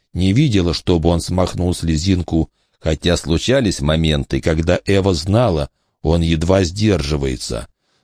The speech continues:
Но она понимала, Гейб крепится ради неё и дочерей, прячет боль в себе, чтобы помочь семье перенести горечь утраты. Да, он сильный,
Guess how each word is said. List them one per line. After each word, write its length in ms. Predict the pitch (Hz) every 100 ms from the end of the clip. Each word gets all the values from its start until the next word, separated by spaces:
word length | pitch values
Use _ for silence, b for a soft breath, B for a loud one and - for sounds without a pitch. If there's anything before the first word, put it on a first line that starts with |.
| _
Но 160 | 80 92
она 220 | 101 95
понимала, 720 | 107 107 107 104 85 76 69 - _ _
Гейб 460 | 71 92 131 117 -
крепится 600 | 110 101 113 110 - 95
ради 300 | 104 101 98
неё 340 | 98 98 117
и 100 | 104
дочерей, 640 | 101 101 107 113 107 76 - _ _ _
прячет 500 | 78 107 110 107 82
боль 280 | 80 110 101
в 60 |
себе, 520 | - 87 80 110 113 - _ _
чтобы 420 | - - 90 90
помочь 420 | 85 95 107 110
семье 540 | - - 87 87 98 104
перенести 640 | - 98 98 98 - 101
горечь 420 | 90 95 98 95 92
утраты. 600 | - 90 87 76 62 62 _ _ _ _ _
Да, 360 | - 71 117 127
он 200 | 110 107
сильный, 680 | - - 143 104 80 67